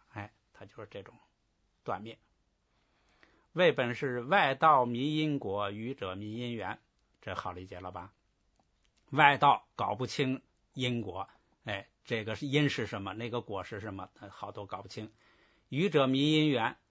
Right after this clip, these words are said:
其实，<laughs> 呃，差不多，是吧？愚者就是说有的迷因果，有的迷因缘，也不知道他这个 <laughs> 有多大区别，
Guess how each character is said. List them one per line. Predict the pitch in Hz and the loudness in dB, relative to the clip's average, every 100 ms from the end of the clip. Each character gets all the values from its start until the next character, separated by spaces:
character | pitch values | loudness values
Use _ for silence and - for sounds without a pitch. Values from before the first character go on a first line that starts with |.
| _ | _
其 | - 113 | -14 -12
实， | 131 120 123 117 - 117 - 120 | -8 -4 -2 -2 0 0 0 -6
<laughs> | - - _ _ | -6 -20 _ _
呃， | 107 104 | -14 -14
差 | - - 95 | -10 -8 -8
不 | |
多， | 98 107 110 | -8 -4 -4
是 | - | -4
吧？ | 104 95 | -8 -8
愚 | - 143 | -4 -2
者 | 160 120 | 0 0
就 | 110 131 | 0 0
是 | |
说 | 131 131 - _ _ | 0 -2 -6 _ _
有 | 139 135 | 0 4
的 | 151 | 6
迷 | 208 180 175 | 6 6 6
因 | 170 170 | 4 4
果， | 120 113 117 113 | 2 2 2 0
有 | 107 113 | -4 -2
的 | 135 | -2
迷 | 123 120 131 | -2 -2 -2
因 | 139 | -2
缘， | 120 98 101 | -4 -6 -8
也 | 101 | -10
不 | 104 | -8
知 | 120 | -6
道 | 117 110 | -4 -4
他 | - 110 | -6 -8
这 | 101 | -6
个 | 104 101 117 113 - | -4 -4 -2 -4 -4
<laughs> | - _ | -20 _
有 | - 101 | -10 -6
多 | 120 | -4
大 | 117 107 | -2 -4
区 | - 135 117 | -4 -4 -4
别， | 92 | -8